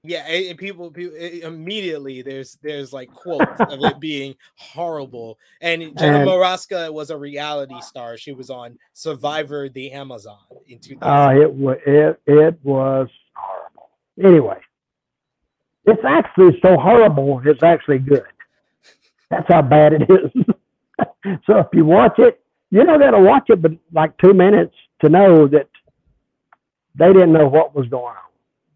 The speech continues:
Speaker 2: And Sharmell busted her butt. But you can't take chicken salad, uh, chicken doo-doo and make chicken salad out of it. You see how I changed that last word?
Speaker 1: Very
Speaker 2: Just,
Speaker 1: nice.
Speaker 2: just, just
Speaker 1: Very
Speaker 2: for you, Sid. Just for you.
Speaker 1: For
Speaker 2: I wouldn't change it.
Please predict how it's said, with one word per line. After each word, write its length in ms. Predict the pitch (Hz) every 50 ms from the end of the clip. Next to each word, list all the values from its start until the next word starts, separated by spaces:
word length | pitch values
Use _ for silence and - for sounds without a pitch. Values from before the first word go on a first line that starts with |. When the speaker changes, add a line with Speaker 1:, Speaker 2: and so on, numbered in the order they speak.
| _ _ _ - _ _ -
Speaker 2:
And 140 | 147 139 -
Sharmell 500 | - 240 269 226 202 226 - - 170 135
busted 340 | 123 160 165 - - - 147
her 140 | 131 151 175
butt. 360 | 180 131 139 143 139 - _ _ _ _ _ _ _ _ _ _ _ - _ _ _ _ _ _ _ _ _ _ _ _ _ _ _ -
But 200 | 131 123 - -
you 60 | 131
can't 320 | - 175 202 214 214 147
take 240 | - 180 185 185 -
chicken 360 | - - 190 196 190 190 170 -
salad, 460 | 175 175 156 143 139 139 135 120 117 _ _ _ _ _ -
uh, 180 | 131 127 123 113 _
chicken 600 | - 180 170 - 170 160 156 147 139 127 123 127 139
doo-doo 500 | 131 160 160 147 143 139 139 139 139 135
and 80 | 131 127
make 200 | 135 139 131 -
chicken 320 | _ - 151 131 - 131 120 -
salad 320 | 147 139 131 117 113 113
out 160 | 117 113 104 -
of 60 | - _
it. 960 | _ _ _ _ _ _ _ _ _ _ _ _ _ _ _ _ _ _ -
You 60 | - -
see 160 | - 208 196
how 140 | 170 175 170
I 40 | 147
changed 320 | 123 - 160 170 165 139 131
that 120 | - -
last 280 | 143 151 156 147 123 -
word? 300 | 156 160 151 147 135 _ _ _ _ _ _ _ _ _ _
Speaker 1:
Very 180 | - 156 151 151 175 170
Speaker 2:
Just, 120 | - 214
Speaker 1:
nice. 120 | 175 151
Speaker 2:
just, 160 | 143 175 165 - _ - - _ _ _ _ _ _ _ _ - 120
just 140 | 131 147 143
Speaker 1:
Very 80 | 135 131
Speaker 2:
for 60 | 160
you, 160 | 165 165 143 107 -
Sid. 260 | 110 107 104 98 _ _ -
Just 200 | 139 127 - -
for 60 | 131
you. 60 | 120
Speaker 1:
For 60 | 117
Speaker 2:
I 40 | 127 151
wouldn't 240 | 160 165 151 127
change 240 | - 151 160 156 -
it. 140 | - - _